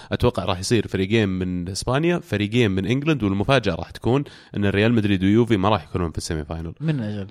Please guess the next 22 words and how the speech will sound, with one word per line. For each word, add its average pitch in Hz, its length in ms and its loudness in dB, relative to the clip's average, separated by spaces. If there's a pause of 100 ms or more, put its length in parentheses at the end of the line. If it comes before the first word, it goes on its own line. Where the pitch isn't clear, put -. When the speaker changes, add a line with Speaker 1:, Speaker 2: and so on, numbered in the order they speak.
(600)
Speaker 1:
أم، 95 320 2
اللي 113 120 2
هم 110 240 2
برشلونة 127 600 0
وأتلتيكو 104 440 -2
مدريد 113 420 -2 (120)
ومانشستر 104 420 -2
سيتي 139 280 -4
وليفربول. 87 500 -2 (840)
وأتوقع 123 540 2
بعد 143 300 2
إن 123 80 2
الأندية 117 320 2
الإنجليزية 107 420 2
تلعب 98 260 -2
ضد 104 200 -4
بعض 135 260 0
والأندية 92 240 -2
الإسبانية 92 340 0
تلعب 80 200 -6
ضد 80 200 -8
بعض. - 140 -10